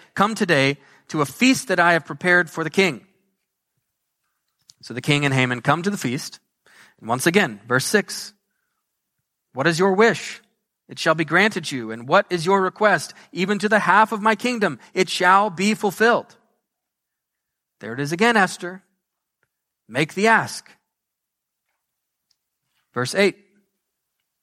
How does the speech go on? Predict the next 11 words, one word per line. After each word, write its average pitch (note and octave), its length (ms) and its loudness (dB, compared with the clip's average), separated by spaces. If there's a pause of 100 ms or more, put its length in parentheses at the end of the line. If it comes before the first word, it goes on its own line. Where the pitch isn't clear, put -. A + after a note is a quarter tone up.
(640)
"If - 100 -4
I C#3+ 100 6
have E3 140 2
found E3+ 200 2
favor B2 300 -4
in A#2 80 -8
the A2 60 -6
sight A#2 240 -2
of A2+ 60 -6
the A#2 60 -6
king, A2 380 -10